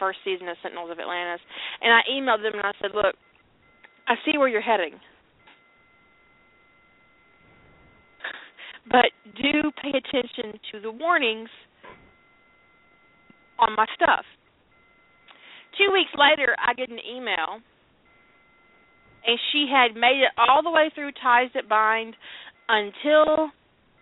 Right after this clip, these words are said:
A Lovely Agony. Now, that story carries the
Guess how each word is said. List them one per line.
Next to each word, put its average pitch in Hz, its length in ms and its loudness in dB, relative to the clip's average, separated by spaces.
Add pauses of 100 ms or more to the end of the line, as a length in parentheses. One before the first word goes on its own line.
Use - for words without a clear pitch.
A 247 80 4
Lovely 196 400 0
Agony. 160 480 -4 (960)
Now, 208 240 6 (100)
that 254 220 6 (140)
story 302 400 -2 (100)
carries 247 580 -4
the 202 200 -10